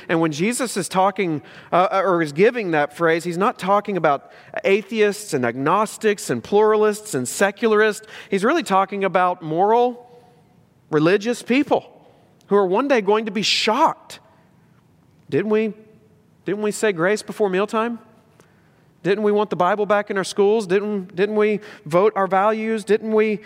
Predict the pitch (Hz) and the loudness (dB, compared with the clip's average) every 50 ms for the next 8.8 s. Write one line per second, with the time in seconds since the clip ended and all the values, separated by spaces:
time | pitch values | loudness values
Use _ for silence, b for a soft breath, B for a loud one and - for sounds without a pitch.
0 | B B B B B B B B - 208 214 226 220 226 190 214 214 220 233 240 | B B B B B B B B -2 0 4 4 4 4 6 4 4 4 4 4
1 | 254 254 269 277 214 233 233 - - - 214 208 220 233 254 247 - - 240 196 | 2 2 2 2 2 2 0 0 0 -2 0 2 2 2 2 0 -2 -6 -4 -2
2 | 202 233 220 208 202 196 208 220 233 247 208 226 226 233 247 240 - 240 226 226 | 2 4 4 4 4 4 4 2 2 2 2 2 2 2 0 -2 -4 -4 -4 -2
3 | - 220 226 233 214 226 202 - - 226 226 240 240 - - 247 233 - 262 262 | 0 0 0 0 0 -4 -6 -2 0 2 2 2 2 0 -2 -2 -2 0 -2 -2
4 | 262 226 247 262 254 254 247 247 226 B B B B B - 202 202 208 233 269 | 0 0 -2 -2 0 0 0 0 0 B B B B B 0 2 4 4 4 2
5 | 262 - - 208 202 208 220 240 254 240 - 262 254 - - 233 214 214 202 - | 0 -2 -4 -2 0 2 2 2 2 2 2 0 0 0 0 0 0 0 0 0
6 | - 208 220 233 240 247 247 226 - 226 220 202 - - - - 240 220 - - | 0 0 0 2 2 0 -2 -2 0 0 0 0 -2 -4 -4 -4 -4 -4 -2 -4
7 | 240 240 226 220 208 233 269 - - - 254 285 285 294 285 277 262 262 262 - | -2 0 0 2 2 0 0 -2 -4 -2 -2 0 2 2 2 4 2 2 2 2
8 | 233 247 277 311 311 285 208 165 156 143 147 156 190 - - | 2 4 4 4 2 0 0 0 0 2 2 0 0 -2 -6